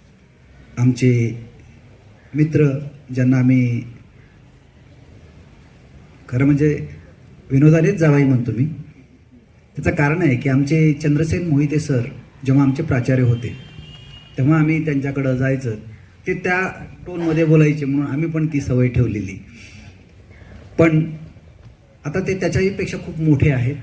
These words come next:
राष्ट्रपती पारितोषिक विजेते शिक्षक, हाडाचा कार्यकर्ता असल्यासारखा जगणारा माणूस आणि दयानंद कॉलेजला ढिगाणं बक्षिसं मिळवून देणारा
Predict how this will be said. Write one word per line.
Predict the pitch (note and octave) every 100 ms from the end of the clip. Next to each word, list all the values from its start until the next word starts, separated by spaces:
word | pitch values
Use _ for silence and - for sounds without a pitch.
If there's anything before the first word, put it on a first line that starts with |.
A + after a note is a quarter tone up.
| - - - - - - - - - C3
राष्ट्रपती | B2+ - D#3 C#3 D3
पारितोषिक | C#3+ B2+ C3 C3+ C#3+
विजेते | B2+ B2 B2 B2+
शिक्षक, | - B2 - C3 - - - - - - -
हाडाचा | C#3+ C#3+ D3+
कार्यकर्ता | - B2 B2+ C3 B2 C3
असल्यासारखा | B2 B2+ A#2+ A#2+ A#2+ A#2+ - - - - - A#2
जगणारा | A#2+ A#2+ A2+
माणूस | A2 A2+ C3+ D3+ - - - -
आणि | B2+ C#3+ B2 - - - _ B2
दयानंद | C3+ C#3 C#3+
कॉलेजला | C3+ B2+ B2+ A#2+ G2 G2+ - - - - -
ढिगाणं | F#2+ - C3+ D3 D#3+ F3 F#3 F#3 - - _ _ _ _ _ _ _ _ _ _ _ _ - C3
बक्षिसं | D#3 D#3+ D#3+ D#3
मिळवून | C#3 B2+ B2
देणारा | B2 A2 F#2+